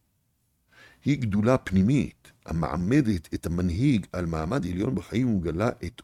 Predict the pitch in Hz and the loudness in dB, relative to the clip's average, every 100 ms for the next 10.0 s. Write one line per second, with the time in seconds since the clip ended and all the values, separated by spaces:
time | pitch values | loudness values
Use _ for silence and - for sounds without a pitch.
0 | - - - 85 123 110 95 - 85 101 | -16 -16 -8 2 4 4 -2 -6 -4 0
1 | 123 85 - - - - 113 - 98 95 | -2 -4 -12 -20 -8 0 0 0 -2 2
2 | 143 87 90 80 - 110 135 95 82 87 | 2 0 -2 -2 0 2 4 2 -4 0
3 | 135 131 139 127 - - - - 80 - | 0 0 0 -2 -4 -20 -10 -6 -4 -2
4 | 90 - 143 117 107 92 85 - - - | -2 2 4 6 4 4 -2 -8 -14 -4
5 | 147 147 113 - - - 82 - 143 - | 0 0 -2 -12 -20 -10 -8 -4 0 0
6 | 98 131 98 95 92 110 - 92 92 113 | 2 0 0 0 2 0 -2 -4 0 0
7 | - 196 185 180 - _ - - _ 85 | 0 -2 0 -2 -4 _ -20 -20 _ 0
8 | 123 120 - 135 151 120 104 85 - - | 2 2 0 -2 0 0 -2 -2 -4 -2
9 | 143 85 85 80 101 107 85 - 131 | -4 -4 -6 -4 -2 -2 -4 -2 -2